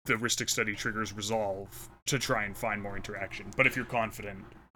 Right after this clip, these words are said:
um, it can actually be better to, uh, to try and deny draw, or to give your opponents the opportunity to deny each other draws by shutting them down earlier.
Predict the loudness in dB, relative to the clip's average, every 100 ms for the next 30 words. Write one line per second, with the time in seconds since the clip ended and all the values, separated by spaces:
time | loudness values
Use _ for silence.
0 | -10 -2 -2 -2 -6 -4 -4 -4 -6 -6
1 | -6 -6 -6 -6 -6 -10 -10 -10 -12 -16
2 | _ _ _ _ _ _ -20 -20 -10 -4
3 | 2 2 0 -6 -8 -6 -6 -6 2 6
4 | 8 8 10 10 10 -2 _ _ -4 2
5 | 6 8 8 6 4 6 6 4 0 0
6 | 2 0 0 -2 0 0 0 -2 -4 -6
7 | -8 -8 -8 -8 -8 -6 -6 -6 -10 _
8 | _ _ _ _ _ -4 4 8 10 8
9 | 0 -2 -2 -2 -6 -8 -10 -10 -12 -14
10 | -14